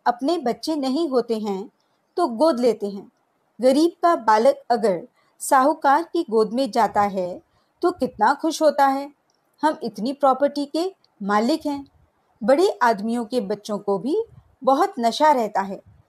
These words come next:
कि हम करोड़पति के बच्चे हैं। इस ज्ञान का तो उनको पता ही नहीं है। तुम जानते हो कि इस ज्ञान में कितना भारी नशा रहता है। श्रीमत पर चलने से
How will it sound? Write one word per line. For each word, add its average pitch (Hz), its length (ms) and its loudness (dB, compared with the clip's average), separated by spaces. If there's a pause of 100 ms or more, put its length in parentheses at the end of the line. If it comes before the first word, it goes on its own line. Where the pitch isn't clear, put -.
(180)
कि 247 140 2
हम 233 280 -4 (380)
करोड़पति 330 680 2
के 302 160 0
बच्चे 208 340 -6
हैं। - 200 -14 (560)
इस 349 200 0
ज्ञान 220 320 2
का 220 160 0
तो 311 380 -4
उनको 349 440 -2 (100)
पता 240 220 2
ही 226 240 -2
नहीं 302 380 2
है। 285 160 -4 (680)
तुम 370 200 0
जानते 208 460 0
हो 226 300 -2 (280)
कि - 240 -10
इस 359 240 0
ज्ञान 233 300 2
में 214 260 -6 (340)
कितना 339 380 2
भारी 233 520 0 (240)
नशा 269 420 2
रहता 226 320 0
है। 196 240 -8 (580)
श्रीमत 359 480 2
पर 339 100 4
चलने 220 420 -2
से 349 380 -2